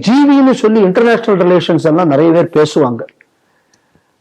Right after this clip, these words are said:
அஹ் அவங்கள பார்த்தாலும் எனக்கு கொஞ்சம் வேடிக்கையா இருக்கும். ஆனா உலகம் அவங்களெல்லாம் வந்து அறிவாளிகள் அப்படின்னு நினைக்கும். அது வலதுசாரி இடதுசாரி எல்லாத்துலயும் இருக்காங்க அந்த மாதிரி இடதுசாரிகள். ஐயோ, இந்த, இந்த டெமோக்ரஸி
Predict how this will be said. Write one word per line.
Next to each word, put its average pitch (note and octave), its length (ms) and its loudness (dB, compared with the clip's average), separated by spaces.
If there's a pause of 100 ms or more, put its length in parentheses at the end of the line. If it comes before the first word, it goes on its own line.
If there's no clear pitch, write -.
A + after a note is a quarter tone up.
(220)
அஹ் A3 280 0
அவங்கள G3+ 260 0
பார்த்தாலும் G#3+ 380 0
எனக்கு G#3 220 0
கொஞ்சம் E3+ 180 2
வேடிக்கையா F#3 340 0
இருக்கும். C#3 340 -4
ஆனா A#3 380 0
உலகம் B3 340 2
அவங்களெல்லாம் A3 640 2
வந்து G#3 200 0
அறிவாளிகள் G3 640 2
அப்படின்னு D3+ 300 0
நினைக்கும். C#3 300 -4 (680)
அது D#3+ 140 -2
வலதுசாரி F#3 560 2
இடதுசாரி G3 380 0
எல்லாத்துலயும் G3+ 360 2
இருக்காங்க E3+ 260 0
அந்த D3+ 140 0
மாதிரி D3+ 240 2
இடதுசாரிகள். C3+ 640 -2 (960)
ஐயோ, F3+ 180 2
இந்த, D3 380 0 (440)
இந்த C3 340 -2
டெமோக்ரஸி B2 760 -4